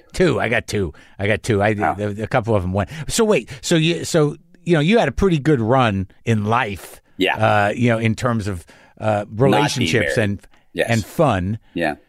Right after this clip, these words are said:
Speaker 1: So this was, so this was some undeniable feeling. It was nothing you'd ever experienced before.
Speaker 2: Nothing I've ever experienced before, by far. I mean, you know, um, yes, there was literally the first moment I met her, I thought, "Well, this is the most extraordinary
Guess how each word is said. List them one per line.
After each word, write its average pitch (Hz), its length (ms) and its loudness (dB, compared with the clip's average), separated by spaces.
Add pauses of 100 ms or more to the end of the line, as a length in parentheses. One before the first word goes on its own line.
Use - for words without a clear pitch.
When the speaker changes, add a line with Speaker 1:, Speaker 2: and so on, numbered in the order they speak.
(220)
Speaker 1:
So 180 180 0
this 185 240 2
was, 165 240 2
so 147 220 2
this 143 300 0
was 151 140 2
some 143 180 2
undeniable 135 680 2
feeling. 101 400 0
It 113 60 -4
was 123 160 0
nothing 160 420 2
you'd 147 120 2
ever 131 180 2
experienced 120 480 0
before. 82 400 -8
Speaker 2:
Nothing 87 300 -2
I've 67 100 -6
ever 67 120 -6
experienced - 380 -18
before, - 300 -20
by 80 160 2
far. - 220 -14 (100)
I 90 60 -4
mean, 95 320 0 (360)
you 117 120 4
know, 80 320 -2 (120)
um, 78 380 0 (1040)
yes, - 340 0
there 101 100 0
was 92 160 -4 (180)
literally 101 720 0 (240)
the 85 60 -12
first 120 300 -2
moment 101 360 0
I 85 100 -2
met 85 280 -2
her, 71 320 -6
I 80 100 -8
thought, 78 400 0 (720)
"Well, 90 160 -4
this 95 180 0
is - 300 -6
the 90 80 -12
most 87 220 -6
extraordinary 85 840 -4